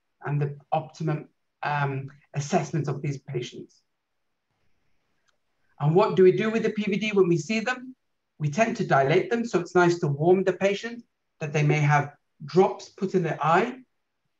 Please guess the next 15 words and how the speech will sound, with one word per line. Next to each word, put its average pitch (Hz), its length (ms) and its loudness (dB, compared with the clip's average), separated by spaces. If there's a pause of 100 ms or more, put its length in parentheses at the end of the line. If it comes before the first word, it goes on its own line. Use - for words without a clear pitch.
(540)
to 170 80 0
dilate 165 420 4
the 185 80 4
pupil. 233 540 2
That 147 280 -4
may 180 320 4
blur 180 220 4
their 147 200 -2
vision, 175 320 -4 (100)
but 156 120 -4
it 165 100 -10 (140)
allows 175 500 2
for 170 100 -2
a 160 80 -2
much 185 180 -2